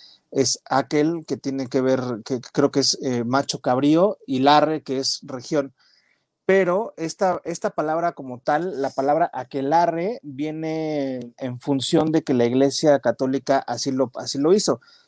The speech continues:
En el, en la lengua euskera, que es esta, esta lengua, ¿no? que, que, que ve-, podemos ver además en esta película, ¿no? Que se habla español y se habla euskera. En la lengua eu-, euskera,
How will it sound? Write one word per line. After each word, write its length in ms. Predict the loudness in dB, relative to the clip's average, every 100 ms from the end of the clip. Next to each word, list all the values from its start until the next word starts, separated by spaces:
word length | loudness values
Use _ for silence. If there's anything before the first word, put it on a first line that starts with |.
| _ _
En 160 | -2 2
el, 200 | 2 2
en 140 | 0 2
la 60 | 2
lengua 640 | 2 2 4 6 8 6
euskera, 560 | 4 -2 -6 -2 0
que 160 | 0 -4
es 140 | -6
esta, 340 | -6 -2 -2 -2
esta 720 | -4 -2 -2 -2 -4 -6 -6
lengua, 400 | -4 -2 -2 -2
¿no? 160 | -6
que, 400 | -8 -8 -8 -12 -10
que, 560 | -6 -4 -4 -6 -10 -10
que 160 | -4 -2
ve-, 140 | -2
podemos 460 | 2 4 6 6 6
ver 200 | 6 6
además 360 | 2 -2 -4
en 80 | -6
esta 180 | -4 -6
película, 460 | -4 -8 -4 -4 -2
¿no? 180 | -6
Que 160 | -6 -6
se 80 | -2
habla 180 | -2 -2
español 440 | -4 -4 -2 -4
y 20 |
se 140 | -2 -2
habla 280 | 0 -2 -4 _ _ _
euskera. 580 | -4 -4 2 6 6 2 -6 _ _ _ _ _ _ _ _ _ _ _ _ _
En 120 | 2
la 60 | 4
lengua 300 | 6 6 6
eu-, 140 | 6 4
euskera, 480 | 2 2 4 4